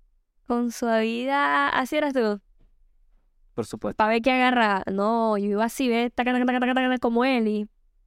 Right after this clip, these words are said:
Speaker 1: Agarrando.
Speaker 2: Pero estás clarita
Speaker 1: Quiero,
Speaker 2: que
Speaker 1: quiero que me
Speaker 2: algunas
Speaker 1: digan
Speaker 2: no.
Speaker 1: en el chat cuál ustedes son. ¿Que estoy clarita de qué? <laughs> ¿Ah?
Speaker 2: Estás clarita que había algunas gavetas que no abría.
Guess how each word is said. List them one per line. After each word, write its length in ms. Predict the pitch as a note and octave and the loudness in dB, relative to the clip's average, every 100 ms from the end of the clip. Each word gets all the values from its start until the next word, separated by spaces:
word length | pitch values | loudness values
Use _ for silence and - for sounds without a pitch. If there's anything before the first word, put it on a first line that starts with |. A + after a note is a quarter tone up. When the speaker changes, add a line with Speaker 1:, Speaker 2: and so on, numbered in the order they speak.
| _ | _
Speaker 1:
Agarrando. 480 | G#3+ A3 A3 A#3+ C4+ | 0 2 2 0 0
Speaker 2:
Pero 120 | D3+ | -2
estás 60 | C#3 | -2
clarita 300 | D3+ D4 - | 0 0 0
Speaker 1:
Quiero, 120 | C#3 | 0
Speaker 2:
que 40 | |
Speaker 1:
quiero 180 | E4+ F#4+ | 0 0
que 100 | - | 0
me 80 | C#4+ | 0
Speaker 2:
algunas 140 | C#4 | 0
Speaker 1:
digan 140 | D4 C4+ C4 | -4 -6 -2
Speaker 2:
no. 60 | |
Speaker 1:
en 60 | B3+ | 0
el 80 | A#3+ | 0
chat 320 | C#4+ B3+ G3+ A3+ _ _ _ _ _ | 0 0 0 -6 _ _ _ _ _
cuál 340 | C4+ C4+ C#4 - | 2 2 2 -2
ustedes 440 | B3+ A#3+ B3 A#3+ A3+ | -6 0 0 2 0
son. 420 | G#3 F#3+ F#3+ F#3+ _ _ _ _ | -2 -2 -4 -8 _ _ _ _
¿Que 80 | C4 | -4
estoy 140 | B3 | -2
clarita 360 | C#4 C#4+ D4+ E4+ | 0 0 0 2
de 160 | D4 B3 | 2 2
qué? 200 | C#4+ G#4+ | 0 -2
<laughs> 1200 | C#4+ - - - _ _ _ _ _ _ _ _ | -6 -10 -16 -20 _ _ _ _ _ _ _ _
¿Ah? 220 | A3+ C4+ F4 A3+ F#3+ _ | 0 2 2 -2 -4 _
Speaker 2:
Estás 200 | C#3 C3+ | -4 0
clarita 420 | D3 C#3+ D3+ D3+ | 0 0 0 0
que 340 | C#3 A#2+ A2+ | 0 0 0
había 420 | G#2+ B2 C3 C#3 C#3 | 0 0 2 2 2
algunas 300 | C#3 D3 C#3 | 2 0 0
gavetas 280 | A#2+ B2+ | 0 0
que 80 | B2 | -2
no 80 | A#2+ | -2
abría. 280 | A2+ C#3 A2 | 0 0 -2